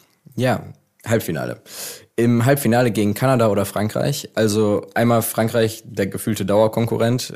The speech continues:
mit dem man sich, äh, immer ein Kopf-an-Kopf-Rennen liefert und der auch schon für das ein oder andere Aus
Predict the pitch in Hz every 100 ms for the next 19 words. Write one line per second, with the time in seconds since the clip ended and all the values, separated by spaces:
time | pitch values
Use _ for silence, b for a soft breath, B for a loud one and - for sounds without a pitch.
0 | - 90 98 101 107 101 98 101 - -
1 | 92 - 113 107 98 - - - 95 92
2 | - 98 95 - - - 95 92 104 104
3 | 110 - - 98 95 98 98 - 95 -
4 | - 104 101 - 101 95 - 104 98 92
5 | 98 95 73 107 117 -